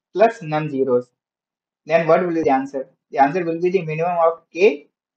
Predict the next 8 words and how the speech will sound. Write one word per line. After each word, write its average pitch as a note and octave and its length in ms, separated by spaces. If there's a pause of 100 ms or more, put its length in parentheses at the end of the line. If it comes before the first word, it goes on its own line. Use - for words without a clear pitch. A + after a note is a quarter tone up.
(240)
or F#3+ 200
num C#3+ 200
ones. B2 380 (2250)
Cool. G#3 280 (1160)
Num D#3 220
ones F3 220
will E3+ 140
be F3 360